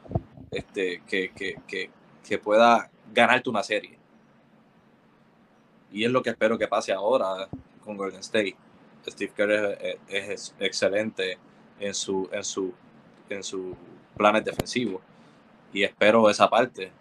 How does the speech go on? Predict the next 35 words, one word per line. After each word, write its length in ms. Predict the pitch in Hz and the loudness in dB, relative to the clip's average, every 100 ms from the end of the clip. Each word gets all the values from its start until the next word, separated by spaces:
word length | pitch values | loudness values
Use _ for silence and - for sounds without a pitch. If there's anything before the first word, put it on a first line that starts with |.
| - - | -20 -12
No, 560 | 104 117 127 127 131 - | 2 6 8 6 4 0
no 440 | 107 127 135 131 | -2 2 4 4
escojas 520 | 117 - 123 123 123 | 2 0 2 6 6
a, 360 | 113 98 - 98 | 4 0 -4 -6
a 60 | - | -4
defender 420 | 101 104 98 110 | -6 -4 0 4
a 60 | 107 | 4
Luka 260 | 110 107 | 2 -2
en 100 | 95 | -4
uno 200 | 98 104 | -2 -4
contra 260 | 113 104 98 | -4 -4 -6
uno 140 | 98 | -6
todo 140 | 95 90 | -8 -10
el 80 | 85 | -8
tiempo, 280 | 104 95 | -10 -10
porque 340 | 92 92 95 92 _ _ _ _ | -20 -20 -20 -20 _ _ _ _
no 160 | 98 107 | -6 -4
existe 460 | 113 - 120 - 107 | -2 0 -2 -2 -8
un 120 | 110 | -6
defensor 560 | 110 113 101 123 120 - _ - _ - - - - _ - | -8 -8 -2 0 0 -2 _ -20 _ -20 -20 -20 -20 _ -2
al 160 | - 101 | 2 2
que 120 | 107 | 2
Luka 220 | 104 110 | 0 2
no 80 | 110 | 2
sepa 200 | 107 110 | 2 -4
usar 200 | 98 117 | -2 -2
su 140 | 117 113 | -2 2
cuerpo 480 | 127 120 98 101 - | 4 2 -2 -10 -12
y 220 | 101 98 98 | -12 -4 -2
evitar 380 | 98 98 107 107 95 _ - | -2 2 2 2 -8 _ -8
que, 300 | 101 90 85 | -4 -4 -6
que, 200 | - 87 | -12 -14
o 20 | 76 | -4
sea, 220 | 95 92 | -2 0
y, 200 | 98 | -2